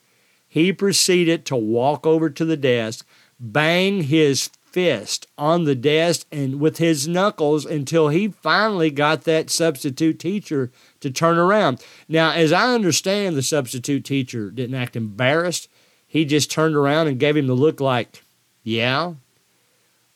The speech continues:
Well, I don't know what the principal said to him.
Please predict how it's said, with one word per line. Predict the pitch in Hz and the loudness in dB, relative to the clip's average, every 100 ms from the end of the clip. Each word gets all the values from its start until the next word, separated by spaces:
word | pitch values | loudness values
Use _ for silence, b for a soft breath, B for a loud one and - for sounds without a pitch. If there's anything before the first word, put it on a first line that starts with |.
| _ _ _ - | _ _ _ -2
Well, | 123 135 143 - | 0 2 0 0
I | 123 160 | 2 4
don't | 170 147 139 | 4 2 0
know | 135 123 | 0 0
what | 123 139 135 | 0 0 -2
the | 113 | -6
principal | - 127 123 113 107 | -4 -4 -4 -6 -6
said | 120 104 - | -4 -6 -8
to | |
him. | 90 82 71 | -16 -16 -20